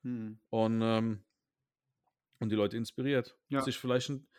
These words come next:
Speaker 2: keine, keine Steam-Bench, äh, Steam-Band-Bench zu bauen oder sowas, sondern halt einfach nur vielleicht einen Kaffeetisch zu bauen aus dem, aus dem,
Speaker 1: Ja, ja, genau. Ja, genau.
Speaker 2: keine Ahnung.
Speaker 1: Und das, das hat auch einer, einer hat auch die erste Bank mal nachgebaut. Der hat dafür, dafür, darüber dann, also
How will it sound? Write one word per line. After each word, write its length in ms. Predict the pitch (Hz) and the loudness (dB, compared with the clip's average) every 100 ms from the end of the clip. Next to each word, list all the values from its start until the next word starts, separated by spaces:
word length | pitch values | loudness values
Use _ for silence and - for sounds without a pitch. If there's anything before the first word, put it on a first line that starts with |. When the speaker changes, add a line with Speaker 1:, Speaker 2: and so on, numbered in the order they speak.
| _ - | _ -2
Speaker 2:
keine, 280 | 190 226 175 | 0 0 -2
keine 320 | - 185 135 | -2 -2 -2
Steam-Bench, 1600 | - - 131 170 175 - 208 135 131 _ 208 143 151 160 - - | -6 -6 0 0 -2 -10 -20 -16 -16 _ -4 0 0 0 -4 -4
äh, 80 | 139 | -2
Steam-Band-Bench 1000 | - - 170 160 139 143 - 147 160 - | -4 -2 0 0 -2 -4 -6 -4 -4 -6
zu 120 | - | -6
bauen 280 | 160 165 170 | 2 2 4
oder 160 | 170 165 | 4 4
sowas, 340 | 170 180 180 - - - _ | 4 2 0 -12 -20 -20 _
sondern 340 | - 147 147 | -2 2 2
halt 240 | 151 156 147 | 2 0 0
einfach 220 | 151 151 | -2 2
nur 180 | 156 151 | 2 2
vielleicht 240 | 151 143 | 0 0
einen 80 | 160 | 0
Kaffeetisch 460 | 190 196 - 135 | -2 -2 -2 -4
zu 160 | 117 120 | -4 -2
bauen 400 | 120 110 113 113 - | 2 2 0 -4 -6
aus 180 | 123 | -6
dem, 220 | - 127 131 | -2 -2 0
aus 180 | 127 | -2
dem, 160 | 139 131 | -2 0
Speaker 1:
Ja, 100 | 160 | 2
ja, 100 | 165 | 2
genau. 420 | 170 143 - - | 0 -4 -8 -10
Ja, 100 | 143 143 | -4 -4
genau. 220 | 147 107 117 | -4 -8 -6
Speaker 2:
keine 220 | 131 143 | -4 -2
Ahnung. 200 | 151 131 | -2 -2
Speaker 1:
Und 60 | 139 | -2
das, 240 | 135 - | -4 -8
das 180 | 131 131 | -14 -12
hat 100 | 165 | -10
auch 120 | 147 | -10
einer, 340 | 160 156 147 147 | -8 -6 -8 -8
einer 180 | 151 147 | -10 -10
hat 100 | 147 | -10
auch 120 | 135 | -12
die 300 | - 139 139 | -12 -14 -10
erste 320 | 147 147 156 | -10 -8 -12
Bank 380 | 131 143 151 - | -8 -6 -6 -6
mal 100 | 135 | -6
nachgebaut. 720 | 139 156 135 123 123 156 - - | -6 -6 -8 -6 -6 -8 -14 -12
Der 80 | 127 | -10
hat 80 | |
dafür, 300 | 131 - 147 139 | -10 -10 -12 -10
dafür, 320 | - 123 143 139 | -12 -12 -12 -12
darüber 300 | 127 139 135 | -10 -8 -8
dann, 260 | 135 127 131 | -8 -10 -10
also 320 | 117 110 | -10 -10